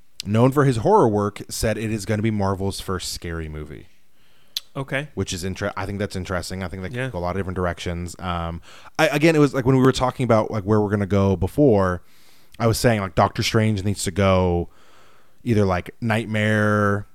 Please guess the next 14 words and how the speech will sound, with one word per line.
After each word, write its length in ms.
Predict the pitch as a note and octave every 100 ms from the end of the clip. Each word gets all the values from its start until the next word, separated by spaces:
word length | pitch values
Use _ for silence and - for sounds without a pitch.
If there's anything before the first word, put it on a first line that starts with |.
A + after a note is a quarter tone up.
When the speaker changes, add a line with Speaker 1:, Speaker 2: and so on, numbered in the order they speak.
| - - - -
Speaker 1:
like, 200 | G2 F#2 -
he's 160 | G#2+
gotta 160 | A#2 B2
deal 180 | A2 A#2+
with 80 | A2+
these 140 | G#2+
villains 400 | F2+ A2+ A2 G#2+
outside 500 | G#2 A2 - G#2 G#2
of 120 | G2+
just, 320 | E2+ F#2+ - G#2
like, 440 | F2+ F2 - - - - G#2+
dudes 260 | A#2 G2+
on 160 | F#2+ E2
Earth. 380 | E2 - -